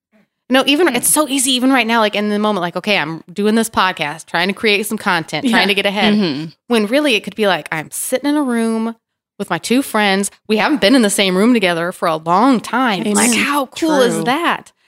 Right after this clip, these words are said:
Speaker 1: And, like, how cool is it that we're all healthy enough to be in the same room
Speaker 2: Mm-hmm.
Speaker 1: again?
Speaker 3: Yes.
Speaker 1: In, in a church that's allowed to be open right now.
Speaker 2: Mm-hmm.
Speaker 3: Amen.
Speaker 1: Like, yeah.
Speaker 2: Yeah.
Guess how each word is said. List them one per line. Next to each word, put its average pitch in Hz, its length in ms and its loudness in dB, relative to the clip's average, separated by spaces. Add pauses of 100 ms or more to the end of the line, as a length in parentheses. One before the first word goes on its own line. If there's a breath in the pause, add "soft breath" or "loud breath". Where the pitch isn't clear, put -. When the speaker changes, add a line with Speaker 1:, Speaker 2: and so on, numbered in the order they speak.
(140)
Speaker 1:
And, 220 60 -4
like, 214 160 0
how 285 180 0
cool 285 220 -4
is 269 120 -2
it 262 140 -2
that 233 100 -2
we're 208 160 -2
all 226 200 2
healthy 240 360 -2
enough 202 300 -4
to - 120 -16 (240)
be 247 160 0
in 294 120 2
the 214 60 -4
same 165 340 -4
room 185 220 0
Speaker 2:
Mm-hmm. 190 100 0
Speaker 1:
again? 180 320 2
Speaker 3:
Yes. 202 520 -4 (140)
Speaker 1:
In, 233 320 0
in 220 140 0
a 190 60 0
church 240 340 -2
that's 226 180 -2
allowed 202 440 2
to 247 80 2
be 233 160 4
open 240 380 2
right 170 200 -2
now. 196 420 2
Speaker 2:
Mm-hmm. 226 120 2
Speaker 3:
Amen. 220 560 0
Speaker 1:
Like, 208 340 -4 (1160)
yeah. 392 260 -4
Speaker 2:
Yeah. 277 340 0